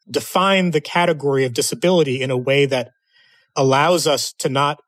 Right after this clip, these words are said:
sort of equalize everyone, the people who are obese or people who are very short or people who have drug addiction. You know, if we can't define the category in a way that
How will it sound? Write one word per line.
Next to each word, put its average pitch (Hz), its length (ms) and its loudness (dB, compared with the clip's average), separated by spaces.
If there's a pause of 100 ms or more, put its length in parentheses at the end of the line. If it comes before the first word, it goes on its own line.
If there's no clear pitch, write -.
(140)
sort 147 140 -4
of 131 160 -4
equalize 165 480 2
everyone, 180 500 0
the 143 140 -10
people 143 320 -2
who 143 120 -2
are 143 260 2
obese 160 480 0
or 117 80 -8
people 131 360 -4
who 156 120 2
are 143 80 4
very 143 220 2
short 180 420 -2
or 123 160 -6
people 131 360 -2
who 139 140 0
have 127 120 0
drug 165 240 0
addiction. 123 460 -6 (400)
You 170 60 2
know, 156 100 0
if 165 140 0
we 185 60 0
can't 202 280 -2
define 165 380 -2
the 139 80 -4
category 123 800 -4
in 135 100 -4
a 131 60 0
way 131 260 2
that 123 240 -4